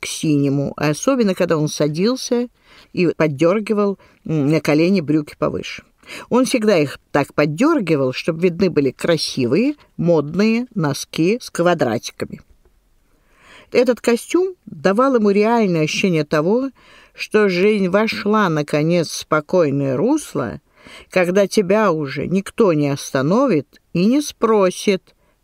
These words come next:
почему так хорошо одет и из какого ты класса.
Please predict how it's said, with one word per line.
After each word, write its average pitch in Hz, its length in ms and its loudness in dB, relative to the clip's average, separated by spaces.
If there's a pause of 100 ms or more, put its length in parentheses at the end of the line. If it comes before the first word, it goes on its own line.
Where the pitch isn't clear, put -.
(140)
почему 208 640 2
так 190 320 -2
хорошо 175 720 0
одет 160 640 0 (400)
и 175 240 -2
из 170 160 -4
какого 202 560 0
ты 226 260 -2
класса. 151 920 -4